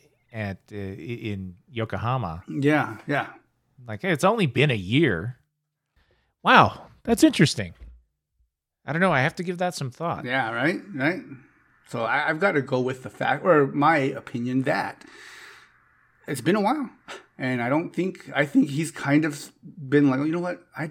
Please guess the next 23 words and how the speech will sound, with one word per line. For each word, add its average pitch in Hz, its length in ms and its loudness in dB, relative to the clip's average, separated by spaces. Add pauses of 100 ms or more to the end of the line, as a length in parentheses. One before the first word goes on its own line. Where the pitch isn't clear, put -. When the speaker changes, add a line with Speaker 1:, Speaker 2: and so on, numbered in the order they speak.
Speaker 2:
I 143 120 -2
don't 143 260 0
think 165 180 -2
we're 170 120 -2
a 143 40 -4
couple." 160 380 -2 (1000)
Speaker 1:
Yeah, 147 420 6 (360)
yeah. 156 260 0
Maybe, 135 420 -4 (680)
maybe 214 280 0
her, 175 420 6
um, 139 400 2 (500)
blowing 139 300 -2
him 131 100 -2
off 151 300 0
on 117 140 0
that 107 160 -6
vid 147 180 -2
screen 98 300 -6
that 90 120 -8
one 98 200 -8
time, 98 340 -6
and 90 220 -12